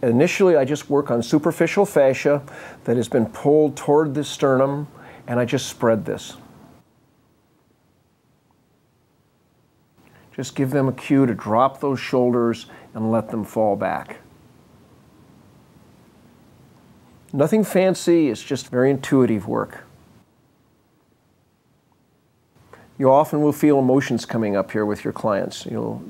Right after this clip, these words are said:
you'll t-, you'll find them sort of tensing or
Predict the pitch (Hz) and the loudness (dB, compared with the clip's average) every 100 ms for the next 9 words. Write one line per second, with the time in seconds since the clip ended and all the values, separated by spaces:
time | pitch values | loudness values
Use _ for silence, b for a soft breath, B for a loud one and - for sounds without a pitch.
0 | 196 117 101 - - 127 107 - 120 113 | -12 -10 -10 -12 -10 -6 -4 -2 0 2
1 | 110 107 95 B B - 123 117 - 131 | 0 -2 -6 B B -6 -4 -4 0 0
2 | 120 - 123 120 117 104 107 110 | 0 2 2 4 2 2 0 -4